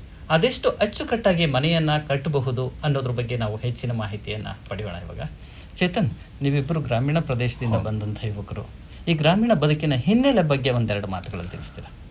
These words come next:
Speaker 2: ಸರ್, ನಾನು ಮೂಲತಃ ಮಂಡ್ಯ ಜಿಲ್ಲೆ ಮದ್ದೂರು ತಾಲೂಕಿನ ಒಳಗರಳ್ಳಿ ಅನ್ನೋ, ಒಳಗರಳ್ಳಿ ಅನ್ನೋ ಒಂದು ಗ್ರಾಮದಿಂದ ಬಂದಿರುವಂಥವನು. ಆ, ನನ್ನ ವಿದ್ಯಾಭ್ಯಾಸ ಎಲ್ಲ ಗ್ರಾಮದಲ್ಲೇ ನಡೆಯಿತು.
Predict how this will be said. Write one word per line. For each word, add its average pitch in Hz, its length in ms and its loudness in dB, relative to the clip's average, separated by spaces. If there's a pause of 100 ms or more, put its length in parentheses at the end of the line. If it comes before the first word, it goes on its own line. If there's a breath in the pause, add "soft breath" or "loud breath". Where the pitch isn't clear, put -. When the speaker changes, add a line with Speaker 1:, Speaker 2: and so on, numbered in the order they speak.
(400)
Speaker 2:
ಸರ್, 131 100 -2 (340)
ನಾನು 113 220 2
ಮೂಲತಃ 120 600 2
ಮಂಡ್ಯ 107 320 0
ಜಿಲ್ಲೆ 107 280 0
ಮದ್ದೂರು 101 320 0
ತಾಲೂಕಿನ 98 360 -2
ಒಳಗರಳ್ಳಿ 117 680 2
ಅನ್ನೋ, 113 360 2 (420)
ಒಳಗರಳ್ಳಿ 117 460 4
ಅನ್ನೋ 104 160 2
ಒಂದು 101 200 2
ಗ್ರಾಮದಿಂದ 101 420 2 (560)
ಬಂದಿರುವಂಥವನು. 104 680 2 (960 loud breath)
ಆ, 135 240 6
ನನ್ನ 131 300 6 (600)
ವಿದ್ಯಾಭ್ಯಾಸ 139 420 8
ಎಲ್ಲ 127 320 8
ಗ್ರಾಮದಲ್ಲೇ 117 480 8
ನಡೆಯಿತು. 98 480 2